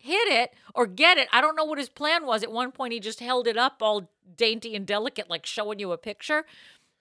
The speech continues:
And there's another guy who's filming it, and he's going, "Get him, Derry! Get him!"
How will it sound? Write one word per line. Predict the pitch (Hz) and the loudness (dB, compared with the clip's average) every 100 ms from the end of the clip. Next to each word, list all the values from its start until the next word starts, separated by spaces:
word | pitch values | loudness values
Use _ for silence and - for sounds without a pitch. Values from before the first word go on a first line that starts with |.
| _ | _
And | 220 | -6
there's | 208 202 | -4 -4
another | 202 226 | -2 -4
guy | 226 202 190 | -4 -6 -6
who's | 180 | -8
filming | - 254 247 233 175 | -4 -2 -2 -4 -6
it, | - | -8
and | |
he's | 180 | -6
going, | 208 - - - | -4 -6 -8 0
"Get | 403 | 2
him, | 339 320 | 2 4
Derry! | 339 320 349 - _ _ _ _ - - | 6 6 2 -2 _ _ _ _ -16 -4
Get | - 427 | 4 6
him!" | 339 | 6